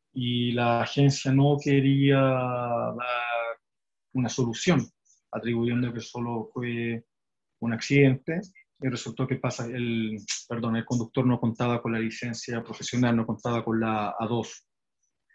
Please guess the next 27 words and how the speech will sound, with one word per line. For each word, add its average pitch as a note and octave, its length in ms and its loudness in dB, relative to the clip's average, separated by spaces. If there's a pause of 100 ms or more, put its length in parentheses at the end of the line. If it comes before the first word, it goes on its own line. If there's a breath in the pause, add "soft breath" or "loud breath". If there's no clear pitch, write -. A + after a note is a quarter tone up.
(180 soft breath)
Entonces A#2 280 -4
también A2+ 320 2
ahí A2 340 2 (1200 loud breath)
se A2+ 280 -6
manda A#2 380 2
también A#2 280 2
el A#2 60 0
oficio B2+ 380 -2
a B2 80 0
inspección, C#3 840 6
inspección - 840 -2 (200)
a A2 60 -8
juzgado B2 420 -2
de A#2+ 80 -6
policía A#2 360 -4
local, B2+ 760 0 (440)
también A#2 480 4
a C3+ 60 6
la A#2+ 100 4
municipalidad, A2 880 -2
ya A#2 160 -2
cuando A2 800 -2 (400)
caían A2+ 320 2
en G#2+ 100 0
muchas B2 560 2
malas A#2+ 400 2
prácticas. - 800 -6